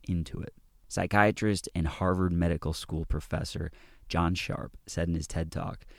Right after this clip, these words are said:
"It is the story you've been telling yourself about who you are and how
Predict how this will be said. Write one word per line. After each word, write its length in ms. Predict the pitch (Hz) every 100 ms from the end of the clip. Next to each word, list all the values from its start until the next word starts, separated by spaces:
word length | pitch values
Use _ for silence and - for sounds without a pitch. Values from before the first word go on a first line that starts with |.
| - -
"It 100 | -
is 120 | 87
the 80 | 87
story 760 | - - 92 101 113 120 123 127 _
you've 160 | 92 82
been 160 | 80
telling 420 | 76 - 101 98 85
yourself 440 | 76 - - -
about 240 | 71 85
who 160 | - 104
you 220 | 127 113
are 280 | - - - - - 80
and 140 | 78
how 160 | 78